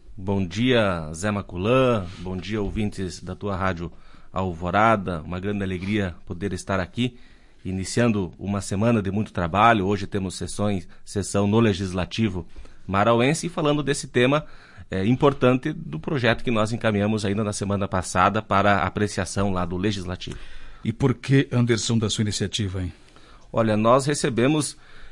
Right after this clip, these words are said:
Speaker 1: i-, inúmeros pedidos, é, de contribuintes, de pessoas idosas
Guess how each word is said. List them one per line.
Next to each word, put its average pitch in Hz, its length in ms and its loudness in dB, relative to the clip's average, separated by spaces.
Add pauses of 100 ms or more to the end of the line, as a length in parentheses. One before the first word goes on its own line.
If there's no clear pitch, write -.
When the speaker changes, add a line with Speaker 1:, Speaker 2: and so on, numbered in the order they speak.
(140)
Speaker 1:
i-, 110 280 0
inúmeros 143 360 2
pedidos, 107 840 0
é, 95 540 -4
de 87 360 0
contribuintes, 113 1000 2
de 90 160 -4
pessoas 101 640 -2
idosas 107 720 0